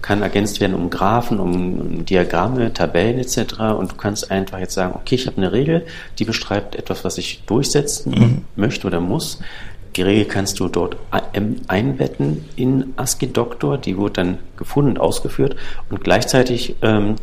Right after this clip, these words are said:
Speaker 1: kannst du aber eben noch strukturell beschreiben, diese Regel existiert aus der und der Erfahrung mit der und der Intention. Und das Ziel ist es in einer nächsten Version, dass man daraus auch ein vollständiges, ähm, sag ich mal, Handbuch generiert, was man irgendwo publizieren kann,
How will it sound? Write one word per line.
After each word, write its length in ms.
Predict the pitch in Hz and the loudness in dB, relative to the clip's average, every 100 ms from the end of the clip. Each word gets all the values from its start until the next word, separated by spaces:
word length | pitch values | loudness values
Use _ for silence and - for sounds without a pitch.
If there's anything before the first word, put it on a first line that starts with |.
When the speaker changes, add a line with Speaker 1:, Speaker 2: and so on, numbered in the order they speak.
| - | 0
Speaker 1:
kannst 260 | 107 104 | 0 2
du 60 | - | 2
aber 160 | - 104 | 2 2
eben 140 | 104 | 0
noch 100 | 101 | -2
strukturell 480 | - - - 104 92 | 2 0 2 2 2
beschreiben, 400 | 92 - 82 85 | 0 0 0 2
diese 300 | 143 151 127 | 2 2 4
Regel 220 | 123 117 | 2 2
existiert 500 | - - - - 98 | 0 -2 -4 -2 0
aus 160 | - - | 0 2
der 140 | 131 | 2
und 100 | 127 | 4
der 80 | - | 2
Erfahrung 400 | 104 - 98 92 | 2 2 2 2
mit 160 | 92 - | -2 2
der 160 | 117 | 4
und 160 | 120 117 | 4 2
der 120 | 101 | 2
Intention. 680 | 98 98 87 85 - 80 76 - - - - - - - - | 0 0 -2 -2 -2 -2 -2 -6 -10 -10 -6 -6 -6 -10 -4
Und 180 | 92 98 | 2 2
das 120 | - - | 2 2
Ziel 200 | 170 156 | 4 4
ist 100 | 139 | 2
es 140 | - | 0
in 120 | - 110 | 0 2
einer 220 | 107 113 | 2 2
nächsten 340 | 107 110 - | 0 0 0
Version, 360 | 104 98 101 104 | 2 2 2 2
dass 140 | 98 - | 0 0
man 220 | 98 98 | 0 2
daraus 300 | 98 101 101 | 2 4 2
auch 120 | - | 0
ein 120 | 95 | -4
vollständiges, 1040 | 90 113 120 - 113 110 - 101 - - - | 0 0 2 0 0 0 0 0 0 -2 0
ähm, 480 | 95 87 87 85 78 - - - - | 0 0 0 -2 -4 -8 -12 -14 -4
sag 160 | 87 85 | -2 0
ich 80 | |
mal, 100 | - | 0
Handbuch 340 | 101 123 135 - | 0 0 -2 2
generiert, 440 | 143 139 135 135 | 4 6 4 0
was 100 | - | -2
man 80 | - | -2
irgendwo 220 | 95 95 | 0 -2
publizieren 640 | - - 95 - 113 127 151 | -4 -2 -2 -2 0 2 2
kann, 340 | - 73 73 | 0 -2 -2